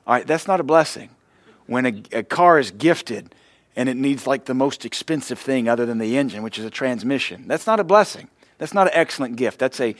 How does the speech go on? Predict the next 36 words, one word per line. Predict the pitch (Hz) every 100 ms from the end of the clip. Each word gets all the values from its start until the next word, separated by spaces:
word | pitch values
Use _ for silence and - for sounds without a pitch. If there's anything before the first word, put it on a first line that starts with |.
| - 131
"Get | 165
it | 151
out | 147
of | 139
my | 123
driveway | 120 131 120 117
and | 113
give | 117
me |
a | 104
tax | 107 107 -
deduction | 92 90 - 82
for | - -
it." | - _ _ _ _ -
That's | 131
poverty. | - 156 151 135 131 98 - _ _ _ _ _ _ _ _ _ _ _
You'd | 120 147
have | 131
been | 143 127
better | 120 190 175 123 127
to | -
go | 117 117
scrap | - - 180 180 170
it | - - - _ _ _
and | 104
bring | 104 120 107
the |
cash | - 127 113 -
in | 101
hand, | 92 107 90 - _ _ _ _ _
'cause | 120 123
all | 151
you | 143 147
did | 135
was | 113 101
c-, | - -